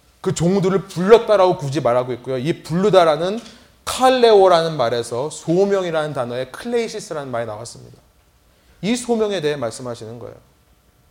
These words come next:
여러분, 우리가 받은 소명은 무엇입니까? 우리의 삶에 하나님의 왕국과 의,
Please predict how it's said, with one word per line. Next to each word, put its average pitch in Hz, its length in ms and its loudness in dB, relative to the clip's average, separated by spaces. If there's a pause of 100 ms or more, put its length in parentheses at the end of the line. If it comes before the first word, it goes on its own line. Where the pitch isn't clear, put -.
(400)
여러분, 180 160 6
우리가 185 200 4
받은 170 220 0
소명은 180 440 -4
무엇입니까? 139 800 -4 (760)
우리의 170 300 4
삶에 160 560 -4 (580)
하나님의 233 440 0
왕국과 156 760 0
의, 127 160 -8